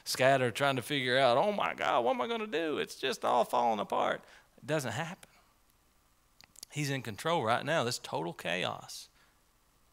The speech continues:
is steeped in purpose. Don't let the devil convince us otherwise.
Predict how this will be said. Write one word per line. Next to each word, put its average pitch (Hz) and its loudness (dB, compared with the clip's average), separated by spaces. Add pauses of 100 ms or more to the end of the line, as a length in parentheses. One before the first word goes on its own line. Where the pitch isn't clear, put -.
(240)
is 123 -4
steeped - -2 (360)
in 107 -6
purpose. - -6 (3500)
Don't 110 -8
let 120 -6
the 110 -6
devil 104 -6
convince 104 -10
us - -14 (1800)
otherwise. 101 -12